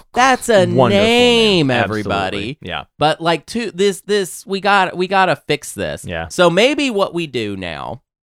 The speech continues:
Speaker 1: part of our service,
Speaker 2: Yeah.
Speaker 1: is we gotta coin a nickname for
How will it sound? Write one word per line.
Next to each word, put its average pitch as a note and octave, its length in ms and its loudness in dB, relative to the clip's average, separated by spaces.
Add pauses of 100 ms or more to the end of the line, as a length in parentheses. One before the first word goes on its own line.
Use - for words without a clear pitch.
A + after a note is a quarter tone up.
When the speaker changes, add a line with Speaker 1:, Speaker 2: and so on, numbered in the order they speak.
(140)
Speaker 1:
part D3+ 180 2
of D3+ 100 0
our C3 100 4
service, G2 720 -4
Speaker 2:
Yeah. E2 160 -10 (240)
Speaker 1:
is A#2+ 280 0
we B2 160 -2
gotta B2+ 220 0
coin D#3+ 400 -2
a C#3+ 80 -2
nickname G2+ 600 -6
for G2 300 -6